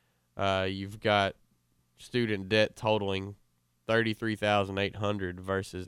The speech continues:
eighteen to twenty-nine of twenty-five thousand. Uh, it's, it's very interesting. It's got all these charts here, but it says that seniors got into this predicament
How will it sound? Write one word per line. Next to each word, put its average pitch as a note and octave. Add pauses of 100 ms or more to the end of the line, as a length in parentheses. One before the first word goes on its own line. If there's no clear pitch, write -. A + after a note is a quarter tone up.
eighteen G#2+
to F2+
twenty-nine F#2+
of F2+
twenty-five F#2
thousand. G2 (1600)
Uh, G2 (920)
it's, -
it's G#2+ (220)
very C3
interesting. G#2+
It's -
got A#2+
all A#2
these G2+
charts A#2+
here, G#2
but G2
it G2
says G#2
that F#2+
seniors C3+
got A2+
into A2+
this G#2+
predicament G2+